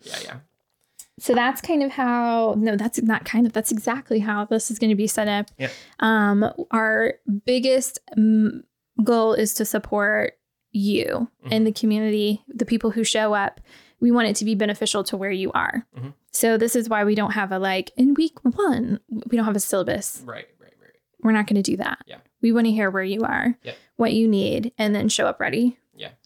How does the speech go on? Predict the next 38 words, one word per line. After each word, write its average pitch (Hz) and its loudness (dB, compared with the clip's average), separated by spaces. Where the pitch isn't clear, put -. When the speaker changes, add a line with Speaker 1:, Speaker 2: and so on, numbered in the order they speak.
Speaker 2:
for - -4
that - -2
each - -8
month. - -12
Speaker 1:
Yeah, 156 -4
I 123 -6
think 151 -16
that's 131 -10
important. 107 -16
Is, - -12
like, 110 -10
again, 113 -10
we 139 -8
talked 139 -10
about 110 -6
this 110 -16
a 110 -18
little 110 -20
bit 104 -16
last - -14
time. - -16
Like, - -18
you 131 -6
can, 113 -10
you 143 -6
can 123 -10
find 143 -2
lots 117 -8
of 113 -14
places 117 -14
on 107 -8
the 113 -16
internet - -14
to 127 -20
just 110 -14
learn, - -14
Speaker 2:
Mm-hmm. 226 2
Speaker 1:
right? - -4